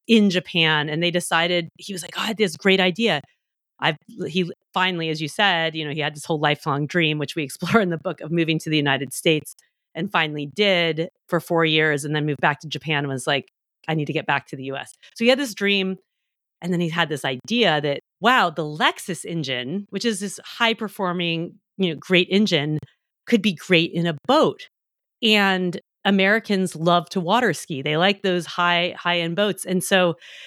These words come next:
he pitched this idea, and it wa-, <laughs> you know, it wasn't an easy pitch. So you can go into the book and read all, all about that. It was, like, multi-years of trying to get this idea even approved as something. But finally, they said, "Yeah, let's give this a go."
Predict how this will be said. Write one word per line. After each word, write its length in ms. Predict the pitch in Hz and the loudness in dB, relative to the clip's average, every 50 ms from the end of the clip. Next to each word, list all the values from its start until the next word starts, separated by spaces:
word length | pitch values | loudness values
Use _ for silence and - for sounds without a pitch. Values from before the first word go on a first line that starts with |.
| - _ | -14 _
he 180 | - 233 220 208 - | 0 2 2 2 0
pitched 380 | - - 240 311 - - - - | -2 0 0 0 0 -2 -4 -2
this 220 | 277 269 - - | -2 -4 0 2
idea, 640 | 214 190 180 180 160 - 190 208 214 202 170 156 151 - | 2 2 2 0 -2 -2 0 2 2 4 4 2 2 0
and 120 | 180 190 | 0 -2
it 60 | 202 220 | 0 0
wa-, 60 | 202 208 - - - | 0 -2 -2 -4 -10
<laughs> 220 | - - - - - | -20 -20 -18 -8 -4
you 80 | 214 | 0
know, 80 | 185 156 | 0 0
it 60 | 151 | 4
wasn't 240 | 208 247 254 294 269 | 2 4 4 4 4
an 80 | 247 233 | 4 4
easy 260 | 240 220 180 190 175 | 4 2 2 2 0
pitch. 280 | - 190 143 - - - | 0 0 -2 -2 -4 -4
So 100 | - 190 | 0 0
you 120 | 180 175 | 0 2
can 120 | 180 214 214 | 0 0 4
go 180 | 240 262 262 | 6 6 6
into 160 | 262 247 233 | 6 4 2
the 100 | 220 220 190 | 0 0 0
book 240 | 165 202 196 190 208 | 2 0 0 0 0
and 120 | 185 180 | -2 0
read 280 | 165 165 160 156 151 - _ _ _ _ _ _ - | -2 -2 -2 -4 -6 -14 _ _ _ _ _ _ -4
all, 240 | - 190 214 220 - | 0 0 0 0 0
all 260 | 214 208 202 196 190 | 2 2 2 2 2
about 400 | 175 185 180 208 233 233 - - | 2 2 2 2 2 0 0 0
that. 320 | 180 156 147 139 139 - | 0 2 2 0 0 -2
It 40 | 180 | -4
was, 120 | 175 165 | -4 -2
like, 140 | 180 165 151 - | -4 -4 -4 -2
multi-years 880 | 190 185 185 190 202 196 196 - 214 190 165 160 175 175 170 165 156 156 | 0 2 4 4 4 2 2 0 -2 0 2 4 4 4 4 2 2 -2
of 80 | 139 - | -6 -2
trying 260 | - 175 160 160 160 | 0 2 2 2 2
to 60 | 156 | -2
get 200 | 143 165 170 - | -4 -4 -6 -4
this 180 | 165 156 143 - | -4 -6 -2 -2
idea 420 | 151 151 147 147 156 156 151 156 | -2 -2 0 0 2 2 4 2
even 260 | 160 156 165 151 156 151 | 2 0 -2 -2 -2 -2
approved 720 | 147 - - - - 202 196 190 180 175 170 160 147 - - | -4 -6 -8 -2 4 6 8 8 8 6 4 0 -4 -6 -4
as 280 | 165 160 156 147 143 | -2 -2 -2 -2 -4
something. 440 | - 180 160 156 - - 156 147 147 - _ - - - - | -2 -2 -2 -2 -4 -6 -8 -8 -8 -10 _ -20 -20 -14 -6
But 140 | - 220 190 - | -6 -6 -4 0
finally, 440 | 220 247 294 285 247 233 226 208 202 | 2 2 4 4 2 2 2 2 0
they 140 | 208 196 | 0 -2
said, 240 | 190 - 202 190 170 | 0 0 -2 0 2
"Yeah, 80 | 185 170 | 0 0
let's 200 | - 185 175 - | 2 0 -2 -2
give 140 | - 226 196 | -2 -2 0
this 160 | 220 214 - | 0 -2 -2
a 60 | 208 | 0
go." 360 | 160 165 143 139 139 143 131 | 2 2 4 4 2 0 -4